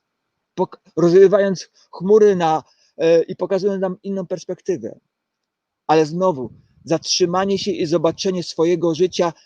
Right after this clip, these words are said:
z tej perspektywy nie narzekającego umysłu, nie marudzącego, nie tego bezradnego, tego bez mocy, ale zobaczenie swojego życia z perspektywy, która, e, jest wolna od tego, że jestem silny, słaby,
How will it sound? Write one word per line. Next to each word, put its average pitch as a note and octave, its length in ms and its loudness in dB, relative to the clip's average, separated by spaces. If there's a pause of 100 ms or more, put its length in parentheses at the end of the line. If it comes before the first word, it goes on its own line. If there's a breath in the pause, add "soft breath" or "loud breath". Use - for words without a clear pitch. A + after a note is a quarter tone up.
(360 soft breath)
z - 220 -20
tej F3 160 2
perspektywy E3+ 580 -2
nie G3 460 0
narzekającego D#3+ 680 -6
umysłu, B2+ 500 -4
nie G#3+ 320 -2
marudzącego, D#3 800 2
nie G#3+ 420 2
tego F#3 280 2
bezradnego, D#3+ 800 0
tego D#3 280 2
bez D3 260 0
mocy, E3 480 -2
ale C#3+ 220 4 (220 loud breath)
zobaczenie E3+ 600 0
swojego E3+ 400 0
życia F3 300 -2
z - 100 -14
perspektywy, D#3+ 640 -2
która, D#3+ 340 -2 (320 soft breath)
e, D3+ 240 2
jest D#3+ 280 0 (300)
wolna F3+ 420 4
od D3 180 0
tego, E3+ 260 2
że C#3+ 160 2
jestem A#2 340 -2
silny, E3 600 -2
słaby, D#3+ 760 4